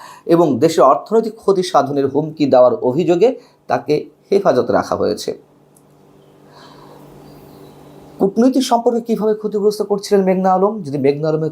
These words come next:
কথাগুলো সত্য হয়ে থাকে, এবং সত্য তার অনেক কিছু রয়েছে, যেহেতু এর আগের পুলিশের যে বর্ণনাগুলো দিলাম, তার কোনো কিছুতেই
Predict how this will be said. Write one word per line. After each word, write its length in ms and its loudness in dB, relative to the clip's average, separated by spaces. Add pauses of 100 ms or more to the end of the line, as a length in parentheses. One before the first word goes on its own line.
(220)
কথাগুলো 320 -4
সত্য 300 -2
হয়ে 100 0
থাকে, 140 -2
এবং 100 2
সত্য 400 0
তার 160 2
অনেক 240 2
কিছু 220 -10
রয়েছে, 480 0 (420)
যেহেতু 280 2
এর 120 6
আগের 340 2
পুলিশের 340 -4
যে 80 -4
বর্ণনাগুলো 560 -2
দিলাম, 280 0
তার 120 2
কোনো 260 2
কিছুতেই 460 0